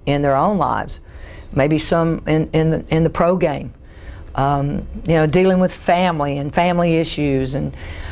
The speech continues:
I think they just, they have a, a preparation that allows them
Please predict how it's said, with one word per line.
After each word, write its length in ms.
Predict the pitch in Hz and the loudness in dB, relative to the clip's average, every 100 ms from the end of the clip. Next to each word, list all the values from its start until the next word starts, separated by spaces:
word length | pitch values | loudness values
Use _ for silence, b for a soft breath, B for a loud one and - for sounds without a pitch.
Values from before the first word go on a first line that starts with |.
| B | B
I 80 | 170 | -2
think 280 | - 233 226 | 0 0 2
they 120 | 190 | 0
just, 380 | 180 185 - - | 2 0 -2 -2
they 120 | 175 | 2
have 240 | 180 175 | 2 2
a, 220 | 160 147 - | 2 0 0
a 80 | 147 | -4
preparation 1000 | - 175 - 160 170 196 - 143 143 B B B B B | 0 0 2 2 2 0 -4 -8 -10 B B B B B
that 340 | 160 165 160 - | 2 4 2 0
allows 640 | 147 156 160 180 196 175 156 | 0 2 4 4 2 0 -4
them 460 | 151 143 147 139 | -6 -4 -6 -10